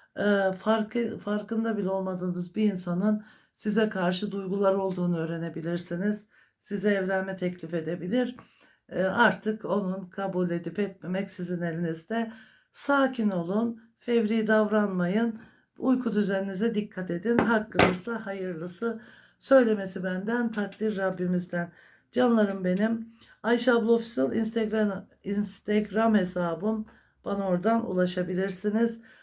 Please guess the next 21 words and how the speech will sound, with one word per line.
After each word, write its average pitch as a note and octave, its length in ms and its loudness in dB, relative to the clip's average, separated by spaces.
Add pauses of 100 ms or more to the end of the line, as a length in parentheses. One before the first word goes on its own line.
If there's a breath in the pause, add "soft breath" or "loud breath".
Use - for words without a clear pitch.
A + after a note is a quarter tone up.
(200 loud breath)
Bu B3+ 160 6
hafta A#3+ 400 2
tarot G#3+ 340 2
açımlar-, F3+ 580 -4
açılımlarınızı F#3 920 -2
kısa G3 300 -6
kısa A#3 400 -2 (560 loud breath)
Instagram A3 640 2
sayfamda E3+ 580 -2
yayınladım. F3 720 -2
Kahve F#3+ 360 2
fallarını E3+ 540 -4
da A#3+ 100 0
YouTube'da F#3 520 -4
yayınlıyorum. E3+ 800 -2 (1500 loud breath)
Kendiniz C4 640 4
olun, F3 440 -6
siz G#3+ 300 -4
olun. F3+ 500 0
Kimseyle G#3 560 -2
muhatap F#3 1120 -6